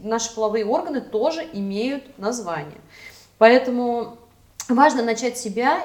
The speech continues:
и приучить себя называть эти органы своими именами, потому что дети,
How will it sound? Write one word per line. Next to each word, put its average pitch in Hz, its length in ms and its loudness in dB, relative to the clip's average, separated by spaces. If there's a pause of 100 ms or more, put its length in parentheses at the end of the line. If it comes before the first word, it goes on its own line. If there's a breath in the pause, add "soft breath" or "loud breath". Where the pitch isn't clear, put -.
(100)
и 226 100 -6
приучить 240 640 -8
себя 208 640 -4
называть 208 840 -2
эти 214 380 -2
органы 262 400 -4
своими 220 500 -6
именами, 190 460 -10
потому 185 220 -12
что 180 180 -10
дети, 214 520 -4